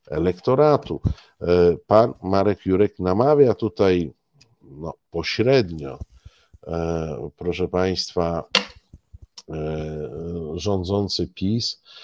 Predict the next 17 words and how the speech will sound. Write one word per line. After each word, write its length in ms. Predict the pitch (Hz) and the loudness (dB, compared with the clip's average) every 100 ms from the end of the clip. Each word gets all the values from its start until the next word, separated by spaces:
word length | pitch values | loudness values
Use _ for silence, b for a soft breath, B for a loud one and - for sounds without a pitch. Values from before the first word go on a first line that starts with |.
| B B | B B
żeby 720 | - 87 82 95 95 101 120 117 | -4 -2 2 2 4 4 4 4
byli 500 | 95 82 85 90 113 | 0 -2 0 0 -2
konsekwentnymi 1200 | - 113 113 110 104 107 90 87 104 120 117 110 | 2 4 4 2 2 0 -2 -2 -2 0 -2 -2
nacjonalistami 1300 | 85 95 95 95 - 92 87 78 - 87 85 95 95 | -4 -4 -2 -2 -2 0 0 -2 -2 -2 -2 -2 -4
i 60 | 92 | -6
przeciwstawili 880 | - 87 85 - - 85 95 101 98 | -8 -10 -10 -6 -2 0 0 -2 -4
się 180 | 95 | -6
tej 300 | 82 92 87 | -4 0 0
złej, 520 | 76 80 92 92 92 - b b b b b | -2 -2 2 2 0 -4 b b b b b
e, 320 | 85 87 85 82 | -4 -2 -2 -4
Unii 560 | - 95 92 90 90 92 - _ _ _ _ _ _ | -2 0 0 0 -2 -4 -10 _ _ _ _ _ _
Europejskiej. 1040 | 104 113 110 98 - - - - - - - - | 8 12 12 10 6 -4 -6 -8 -8 -12 -10 -2
Tak, 260 | 92 76 - | 0 -2 -4
proszę 320 | - - - 71 | -14 -8 -8 -6
państwa. 760 | 82 95 92 - 135 151 147 - _ b b b b _ | -4 -4 -4 0 4 4 2 -6 _ b b b b _
E, 100 | - 90 90 90 92 92 92 90 90 B B B B B _ _ - _ _ - B B B - - | -6 0 2 2 2 0 -2 -4 -6 B B B B B _ _ -10 _ _ -20 B B B -20 -14
e, 280 | 80 78 | -8 -8